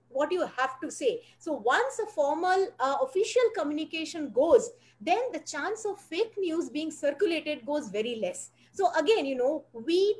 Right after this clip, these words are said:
take so much time in, uh, you know, uh, uh, God forbid if any adverse situation, we take so much time in communicating and telling the world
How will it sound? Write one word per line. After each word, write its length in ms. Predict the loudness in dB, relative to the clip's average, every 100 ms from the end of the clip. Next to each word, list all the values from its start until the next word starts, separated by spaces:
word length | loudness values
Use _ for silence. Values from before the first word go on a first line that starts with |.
| -4
take 200 | -8 -8
so 300 | -12 -8 -2
much 320 | -2 -2 -4
time 380 | -2 -2 -4 -6 -14 _ -4
in, 320 | -2 -2 -4
uh, 280 | 0 4 4 2
you 140 | -2 0
know, 160 | 0
uh, 220 | 2 0
uh, 580 | -2 -6 -10 -12 -10 -6
God 160 | 2 2 4
forbid 260 | 0 0
if 100 | -4
any 200 | -4 -2
adverse 340 | -2 0 -2 -2
situation, 540 | -6 -2 -2 -2 -6
we 120 | -6
take 160 | -8 -10
so 160 | -10
much 220 | -8 -8 -6
time 240 | -6 -4 -4
in 80 | -4
communicating 560 | -4 -4 -6 -10 -10 -10
and 100 | -4
telling 240 | -4 -2
the 220 | -2 -2 0
world 340 | 4 6 6